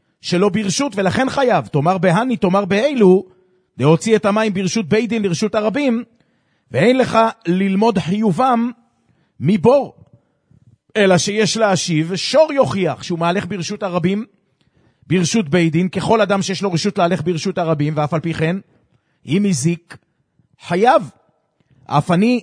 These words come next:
אבי פותקים בביותיהם, שאף שעושים ברשות, אם הזיקו, חייבים."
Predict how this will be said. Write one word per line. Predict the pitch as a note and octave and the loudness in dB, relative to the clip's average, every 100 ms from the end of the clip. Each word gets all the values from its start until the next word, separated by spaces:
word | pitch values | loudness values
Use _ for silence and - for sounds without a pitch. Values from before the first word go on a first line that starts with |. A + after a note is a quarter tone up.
| - | 0
אבי | E3+ E3+ B3 C#3 - | 0 2 -2 -4 -4
פותקים | F3+ - A#3+ G#3+ | -6 -4 -6 0
בביותיהם, | F#3+ D#3+ G3 F3+ G3 D3+ D3 - _ _ _ _ _ | 0 2 2 2 0 -2 -2 -6 _ _ _ _ _
שאף | C3 F#3+ - | -4 -4 0
שעושים | G3+ E3+ A3 G#3 | 0 0 -2 0
ברשות, | F#3+ E3 C#4 C#4 - _ _ _ _ | 0 0 -2 -4 -6 _ _ _ _
אם | F3 G#3 - | -2 -2 0
הזיקו, | G3 C3 F3 D#3 E3 F3 - _ _ _ _ _ | -2 0 0 4 4 4 2 _ _ _ _ _
חייבים." | D#3+ E3 F#3+ E3+ C#4+ | -6 -2 0 -2 -4